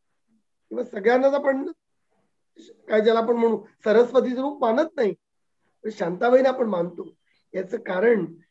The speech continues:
नुसते शब्द नव्हते, त्याच्या मागे अनुभव होता. नंतर एक अनुभव मला सांगायचा आहे की त्यांनी, त्यांना एक पुस्तक हवं होतं माधव जुलियनांचं, आणि माधव जुलियनांचं पुस्तक त्यांना हवं होतं.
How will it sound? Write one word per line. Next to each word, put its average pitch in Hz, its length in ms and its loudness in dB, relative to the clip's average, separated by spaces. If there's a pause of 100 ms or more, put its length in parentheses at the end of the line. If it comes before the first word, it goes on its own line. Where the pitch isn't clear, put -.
(120)
नुसते 190 480 -6
शब्द 247 320 -2
नव्हते, 190 560 -2 (320)
त्याच्या 220 220 -4
मागे 214 200 0
अनुभव 185 320 2
होता. 170 360 0 (680)
नंतर 214 320 2
एक 254 120 8
अनुभव 233 260 4
मला 240 220 2
सांगायचा 214 400 0
आहे 180 100 2 (460)
की - 80 -8
त्यांनी, 285 520 2
त्यांना - 480 -4
एक 269 100 -4
पुस्तक - 340 -8
हवं 269 220 6
होतं 269 100 -4
माधव 233 300 2
जुलियनांचं, 202 640 0 (1300)
आणि 208 100 -2
माधव 220 300 2
जुलियनांचं 254 500 0
पुस्तक 247 380 -4 (480)
त्यांना 220 200 0
हवं 247 260 6
होतं. 202 300 -4